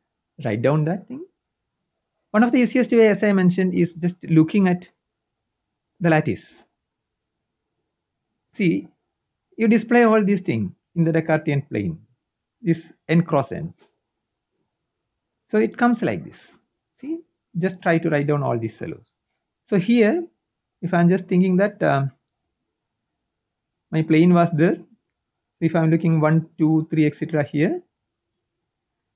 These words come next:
so just look at these points. Starting with one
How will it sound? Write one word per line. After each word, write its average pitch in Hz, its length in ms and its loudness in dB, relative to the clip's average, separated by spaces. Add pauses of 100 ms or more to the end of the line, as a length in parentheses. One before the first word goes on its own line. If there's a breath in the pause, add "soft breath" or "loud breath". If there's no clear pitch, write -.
(600)
so 190 80 0
just 208 240 2
look 214 180 4
at 220 140 4
these - 400 -4 (720)
points. 104 380 -2 (840)
Starting 208 380 0
with 233 140 0
one 202 480 2